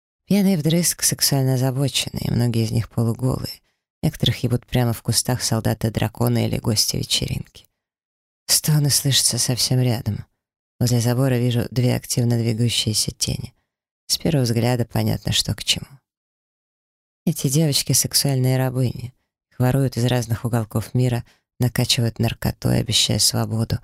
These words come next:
если они будут вести себя покорно, потом доставляют сюда. Дракон любит красивых молоденьких девочек, он работорговец,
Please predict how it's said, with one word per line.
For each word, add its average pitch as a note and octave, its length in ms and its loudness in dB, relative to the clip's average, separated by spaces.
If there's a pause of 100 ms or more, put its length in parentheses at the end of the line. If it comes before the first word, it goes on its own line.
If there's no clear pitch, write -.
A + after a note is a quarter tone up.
(320)
если - 180 0
они A#2 100 2
будут A2+ 240 -2
вести - 280 0
себя - 260 0
покорно, - 640 -6 (380)
потом A2 320 -2
доставляют - 640 -2
сюда. - 340 -2 (1200)
Дракон F3+ 320 2
любит D#3 320 0
красивых B2+ 560 0
молоденьких A#2 580 0
девочек, A2+ 540 -4
он B2 140 0
работорговец, A#2+ 920 -2